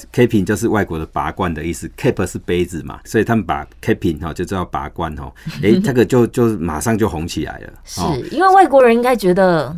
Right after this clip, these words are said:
Speaker 2: 很陌生，
Speaker 1: 嘿。
Speaker 2: 这个是什么东西？
Speaker 1: 对，对，对，对，对。
Speaker 2: 嗯哼。
Speaker 1: 事实上，在一八零几年那个时候，针灸传到外国的时候啊，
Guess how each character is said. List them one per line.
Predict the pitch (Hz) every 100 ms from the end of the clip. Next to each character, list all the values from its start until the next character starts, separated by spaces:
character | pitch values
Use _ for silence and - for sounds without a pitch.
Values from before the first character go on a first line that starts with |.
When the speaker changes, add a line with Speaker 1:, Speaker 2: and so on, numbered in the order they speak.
| -
Speaker 2:
很 | - 180
陌 | 302 247
生， | - 226
Speaker 1:
嘿。 | 226
Speaker 2:
这 |
个 | 214
是 | 190 208
什 | 156
么 | 139
东 | 160 156
西？ |
Speaker 1:
对， | 202 98
对， | 95
对， | 92
对， | 90 87
对。 | 80 85
Speaker 2:
嗯 |
哼。 |
Speaker 1:
事 | - 139
实 | 123
上， | 139 123
在 | 131 117 104
一 | 101 95 92 - 98 104 -
八 | 101 101 101
零 | 85 92
几 | 85
年 | 76 73
那 | 90
个 | 85
时 | - 71
候， | 87 90 - - - -
针 | 107 107
灸 | 110 101
传 | - 78 78
到 | 92 85
外 | - 95
国 | - - -
的 | 64
时 | - 67
候 | 85 85
啊， | 76 73